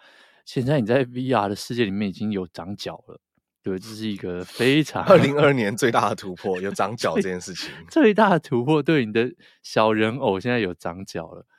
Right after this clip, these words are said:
Speaker 1: 不会像是在那个 Wii 一样，那个小，小人这样跳跳跳，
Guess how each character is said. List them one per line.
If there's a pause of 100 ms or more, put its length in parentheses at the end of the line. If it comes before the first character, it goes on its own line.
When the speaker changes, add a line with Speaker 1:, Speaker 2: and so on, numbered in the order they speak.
(300)
Speaker 1:
不
会
像
是
在
那
个
Wii
一
样，
那
个
小，
小
人
这
样
跳
跳
跳，